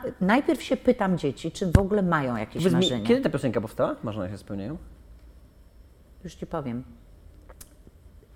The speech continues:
Speaker 1: Słowa napisał Jacek Skubikowski
Speaker 2: Aha.
Speaker 1: właśnie.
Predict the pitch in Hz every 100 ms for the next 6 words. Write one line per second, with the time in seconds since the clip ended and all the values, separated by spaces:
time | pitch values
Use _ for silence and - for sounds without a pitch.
0 | _ - - 240 262 247 202 - 226 196
1 | 175 156 - - 131 123 - - - -
2 | - 104 113 151 113 - 156